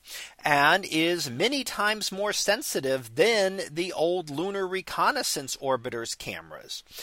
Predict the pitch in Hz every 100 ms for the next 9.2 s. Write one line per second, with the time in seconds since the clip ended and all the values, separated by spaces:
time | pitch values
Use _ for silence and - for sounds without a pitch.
0 | - - - 220 156 147 196 214 185 135
1 | 139 180 196 147 202 - 123 139 226 190
2 | 156 165 202 170 135 175 - 196 170 143
3 | - 165 202 165 175 165 156 160 165 175
4 | - 156 160 247 - - - - - 139
5 | 156 190 185 160 147 247 311 165 147 -
6 | - 277 - 175 226 214 180 - 202 220
7 | 220 196 185 190 - 185 214 196 156 156
8 | - 156 - 175 143 135 185 202 - 117
9 | 82 60